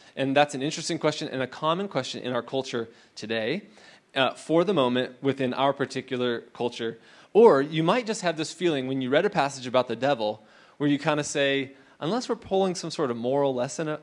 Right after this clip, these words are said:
from this, I'm not sure that I'm ready to jump on board with, like, Satan tempting us and, and we're gonna talk about how we can fight Satan in church." Um, I understand the question. My,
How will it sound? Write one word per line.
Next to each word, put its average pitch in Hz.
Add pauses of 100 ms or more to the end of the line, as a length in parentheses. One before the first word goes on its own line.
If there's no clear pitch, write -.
(100)
from 156
this, 160 (120)
I'm 160
not 180
sure 160
that 131
I'm 127
ready 127
to 117
jump 120
on 120
board 120
with, 117
like, 117 (320)
Satan 117 (340)
tempting 120
us 113
and, 110 (220)
and 117
we're 120
gonna 113
talk 117
about 117
how 113
we 120
can 113
fight 113
Satan 110 (380)
in 117
church." 117 (1700)
Um, 135 (600)
I 160
understand 214
the 135
question. 117 (240)
My, 175